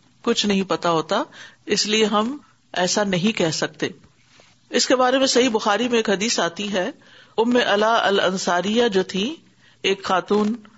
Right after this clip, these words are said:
جنہوں نے نبی صلی اللہ علیہ وسلم سے بیعت کی تھی، وہ کہتی ہے کہ مہاجرین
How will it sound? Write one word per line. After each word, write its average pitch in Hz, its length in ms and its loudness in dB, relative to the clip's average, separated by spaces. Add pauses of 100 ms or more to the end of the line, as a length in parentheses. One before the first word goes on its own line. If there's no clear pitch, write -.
(360)
جنہوں 220 260 2
نے 208 140 2
نبی 202 240 2
صلی 196 220 2
اللہ 185 160 2
علیہ 180 160 2
وسلم 180 340 0
سے 214 140 0
بیعت 185 400 0
کی 160 160 -4
تھی، 233 260 -10 (320)
وہ 202 120 2
کہتی 214 400 -2
ہے 262 160 0
کہ 262 120 0
مہاجرین 196 760 0